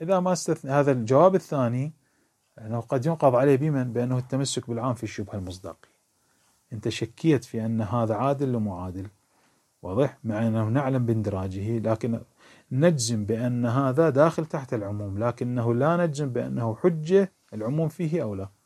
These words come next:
لأنه مشكوك أنه داخل في الخاص أو لا. هذا بحث كنا نفتحه بعد وين؟ في العام والخاص.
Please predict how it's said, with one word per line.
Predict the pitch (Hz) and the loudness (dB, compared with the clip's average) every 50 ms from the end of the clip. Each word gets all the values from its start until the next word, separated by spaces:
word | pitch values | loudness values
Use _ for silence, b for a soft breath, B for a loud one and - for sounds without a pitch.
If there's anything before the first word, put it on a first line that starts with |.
| _ _ _ _ _ - | _ _ _ _ _ -10
لأنه | 107 110 110 113 | -6 -4 -2 0
مشكوك | 120 127 127 - 190 170 165 156 | 0 -2 -2 0 0 0 0 0
أنه | 131 120 110 | 0 0 0
داخل | 107 139 135 131 135 131 | 2 2 2 2 0 -4
في | 135 | -4
الخاص | 143 127 - 151 147 135 - | -4 -2 0 0 0 0 -2
أو | 107 104 101 | -6 -8 -8
لا. | 101 - _ b b b b b b - | -10 -12 _ b b b b b b -8
هذا | 160 139 117 127 | -6 -4 -4 -4
بحث | 143 - - 147 | -4 -4 -6 -6
كنا | - - 139 | -6 -6 -6
نفتحه | 120 107 - 127 - - 123 | -6 -6 -8 -6 -4 -2 -2
بعد | 113 120 113 117 117 | 0 2 0 2 2
وين؟ | 123 127 123 127 b b b b b b b | 0 -2 -2 -4 b b b b b b b
في | _ - 123 | _ -6 -4
العام | 110 110 120 113 101 | -2 -2 -2 0 -2
والخاص. | 92 - - - 90 - - - - - | -4 -6 -8 -14 -16 -14 -14 -16 -16 -18